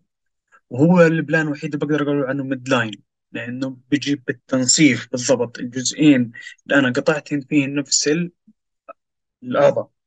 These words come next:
الفرونتال بلان اللي هو أنا بقسم الجسم، آه، بصير عندي جزء أمامي اللي هو حكينا عنه anterior أو ventral،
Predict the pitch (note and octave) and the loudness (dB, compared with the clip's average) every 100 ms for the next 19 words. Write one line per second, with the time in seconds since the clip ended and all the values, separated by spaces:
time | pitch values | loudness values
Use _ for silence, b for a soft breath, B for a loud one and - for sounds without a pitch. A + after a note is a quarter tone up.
0 | B B B B B2 A#2+ D3+ D3+ C#3 B2+ | B B B B -10 -2 6 6 6 2
1 | C3 C3 B2 - - B2 D#3+ G3+ - _ | -2 -2 -4 -6 -2 2 2 0 -6 _
2 | _ _ _ _ _ _ _ _ _ _ | _ _ _ _ _ _ _ _ _ _
3 | - A#2 A2+ B2 - B2 A#2 A2+ B2 - | -12 -10 -4 -4 -2 -4 -4 -4 -4 -6
4 | A#2 A2+ B2+ B2 - C3 C4+ _ _ _ | -8 -10 -6 -4 -2 -2 -4 _ _ _
5 | _ _ _ _ _ _ _ - A#2 A2 | _ _ _ _ _ _ _ -2 0 0
6 | G#2 G2+ - _ _ - - B2+ B2 B2 | -2 -6 -10 _ _ -4 0 0 -2 -2
7 | C3 C3+ B2+ B2 B2 A#2+ C3+ E3+ - A2+ | -2 -2 -2 0 2 2 2 0 -4 -10
8 | A#2 - B2+ A#2+ B2 B2 A#2+ - D3 D#3 | -8 -6 -4 0 0 0 -2 0 2 2
9 | C#3 B2 A#2 A#2+ B2 A#2 - C#3+ G3 | 0 -2 -2 -2 -2 -4 0 2 2